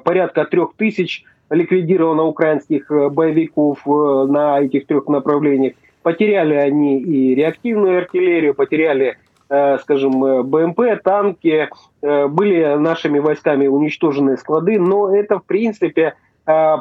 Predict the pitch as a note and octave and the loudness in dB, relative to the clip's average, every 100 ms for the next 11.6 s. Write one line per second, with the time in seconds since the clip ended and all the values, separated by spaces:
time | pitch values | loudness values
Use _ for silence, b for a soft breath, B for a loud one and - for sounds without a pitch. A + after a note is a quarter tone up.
0 | - D#3+ F3 G3 F#3+ F3 E3 E3+ E3+ D#3 | -4 -2 0 0 0 0 0 0 0 -2
1 | C3+ D3 - E3+ D3+ D3 - D3+ C#3 - | 0 -2 0 -2 0 -4 -2 0 0 -2
2 | D#3+ - G3+ - D#3 C#3 D3 F3 B3 A#3+ | -6 -2 -2 0 -2 -2 0 0 2 0
3 | E3+ D3 F3 G#3+ G#3 F3+ F3+ C3+ C3+ C3+ | 0 0 0 2 0 0 0 0 0 0
4 | C#3 C3 C3 C3 B2 C#3 C3 C3 C3 D3 | 0 0 0 0 -2 -4 -4 -4 -4 0
5 | C#3 C3 A#2+ A2 - B B B E3 E3+ | 2 2 0 -2 -8 B B B -2 0
6 | B3 - G#3+ F#3+ F3 - F3+ F3+ D#3+ - | 0 0 0 2 0 -2 0 2 0 -6
7 | _ D3 D#3+ F#3+ A3 G3 F3 E3+ E3 D#3+ | _ -4 0 2 0 0 -2 -2 -2 -2
8 | G3 E3 - D#3+ - F3 E3+ F3+ F3 F#3 | -2 -2 0 -2 -2 -2 -2 0 0 0
9 | E3 E3 A#2+ C3 A#2 C#3 - D3+ D3 D3 | 0 -2 0 -4 -2 -4 -2 0 0 0
10 | D3+ F3 A3+ A3+ F3+ F3+ G3 D#3 D3 D3 | 0 0 0 0 0 0 -2 0 0 0
11 | - F#3+ E3+ D#3+ D#3 D#3 | 0 0 0 -2 -2 -4